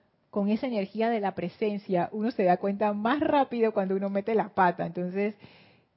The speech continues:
la idea allí es cuan-, cuando yo me doy cuenta de eso, de una vez hacer la corrección. Llama a Violeta, pedir perdón o invocar la ley del perdón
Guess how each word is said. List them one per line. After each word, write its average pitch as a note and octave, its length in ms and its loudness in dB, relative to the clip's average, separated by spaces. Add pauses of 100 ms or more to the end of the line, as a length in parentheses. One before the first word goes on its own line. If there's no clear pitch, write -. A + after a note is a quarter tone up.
(880)
la G3+ 140 4
idea G#3 300 6
allí A3 340 4
es G#3+ 120 2
cuan-, F#3 680 -2
cuando F#3 240 -2
yo F#3 160 -4
me G#3 80 -2
doy G#3+ 160 -2
cuenta A3 360 -4
de F#3+ 160 0
eso, G3 280 -6
de F3 140 -4
una F#3 240 -2
vez F#3 80 -2
hacer F#3 260 -4
la F#3 140 -6
corrección. E3+ 580 -10
Llama F3+ 240 -2
a F3+ 40 -4
Violeta, F3+ 640 -4 (100)
pedir E3 300 -6
perdón G#3 580 -4
o F#3 80 -4
invocar E3+ 400 -4
la F3 120 -2
ley F3 140 -4
del E3+ 160 -6
perdón G#3 580 -4